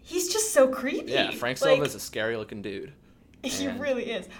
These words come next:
Speaker 1: I mean,
Speaker 2: the
Speaker 1: I absolutely
Speaker 2: crouching
Speaker 1: see how they, yeah,
Speaker 2: and
Speaker 1: I absolutely
Speaker 2: slouching he
Speaker 1: see
Speaker 2: does.
Speaker 1: how, like, they saw him, right, like,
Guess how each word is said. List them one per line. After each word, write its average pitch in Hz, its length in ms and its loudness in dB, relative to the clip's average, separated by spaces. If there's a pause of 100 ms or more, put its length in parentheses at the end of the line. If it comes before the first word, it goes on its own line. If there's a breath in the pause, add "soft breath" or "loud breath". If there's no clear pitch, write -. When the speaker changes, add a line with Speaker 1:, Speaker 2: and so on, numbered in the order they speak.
Speaker 1:
I 285 120 2
mean, 302 120 0
Speaker 2:
the - 100 -2
Speaker 1:
I - 40 4
absolutely 214 460 2
Speaker 2:
crouching 254 240 0
Speaker 1:
see 254 80 -2
how 233 220 0
they, 214 400 -8
yeah, 240 180 -10
Speaker 2:
and 240 80 -8
Speaker 1:
I - 40 -2
absolutely 104 380 2
Speaker 2:
slouching 120 160 -4
he 113 60 -2
Speaker 1:
see 113 60 -6
Speaker 2:
does. 117 260 0
Speaker 1:
how, 107 100 -4
like, 101 320 -6 (560 loud breath)
they 208 200 -4
saw 214 380 -6
him, 196 560 -8 (260)
right, 190 220 -4
like, 180 260 -8